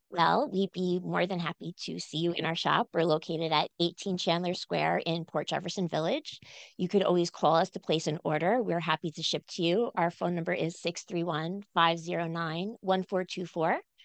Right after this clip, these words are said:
You can place an order on our website, soapbox N Y dot com. And you could also find us on Instagram or TikTok at the Soapbox N Y.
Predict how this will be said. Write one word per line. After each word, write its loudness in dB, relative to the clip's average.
You -4
can 0
place 0
an -2
order 2
on 0
our -2
website, 0
soapbox 0
N 0
Y -2
dot -4
com. -6
And 6
you 0
could 2
also 6
find 2
us 0
on 4
Instagram 2
or 0
TikTok 0
at 4
the 2
Soapbox 0
N -2
Y. 0